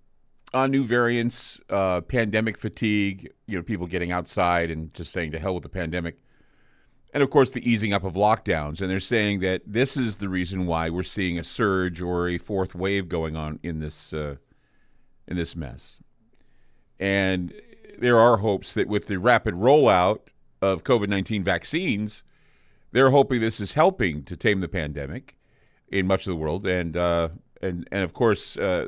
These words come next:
that's what our governor told us today. She said something to the effect, she said, "Well,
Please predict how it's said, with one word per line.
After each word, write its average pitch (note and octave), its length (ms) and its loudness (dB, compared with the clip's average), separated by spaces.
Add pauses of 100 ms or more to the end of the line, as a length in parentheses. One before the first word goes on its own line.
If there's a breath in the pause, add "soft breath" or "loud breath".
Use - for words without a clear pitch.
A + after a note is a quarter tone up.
(120)
that's A#2+ 260 0
what G#2 120 0
our F2+ 100 -2
governor A2 320 0
told E2 240 -6
us D2+ 80 -10
today. D#2+ 240 -4
She F#2+ 160 -8
said F2 240 -6
something F#2 260 -4
to D#2+ 60 -6
the D#2 60 -4
effect, D#2 240 -6
she F2 80 -10
said, E2+ 160 -8
"Well, G#2 340 0